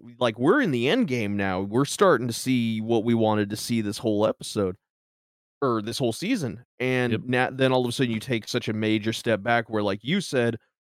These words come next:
Speaker 1: there is no reference to anything that's been going on at all.
Speaker 2: Yep.
Speaker 1: It, it's, it's a,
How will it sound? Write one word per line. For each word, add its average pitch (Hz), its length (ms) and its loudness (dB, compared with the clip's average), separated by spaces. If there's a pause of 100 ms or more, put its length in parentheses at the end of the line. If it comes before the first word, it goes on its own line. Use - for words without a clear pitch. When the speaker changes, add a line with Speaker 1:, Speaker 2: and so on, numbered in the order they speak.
(420)
Speaker 1:
there 339 140 6
is 117 220 0
no 107 540 2
reference 113 500 0
to - 120 -4 (140)
anything 113 600 -4
that's 95 240 -12
been 98 180 -8
going 95 340 -2
on 90 520 -4 (1120)
at 104 160 2
all. 92 400 -2 (380)
Speaker 2:
Yep. 98 120 -4
Speaker 1:
It, 107 160 -4
it's, - 220 -10
it's 127 160 -8
a, 135 40 -2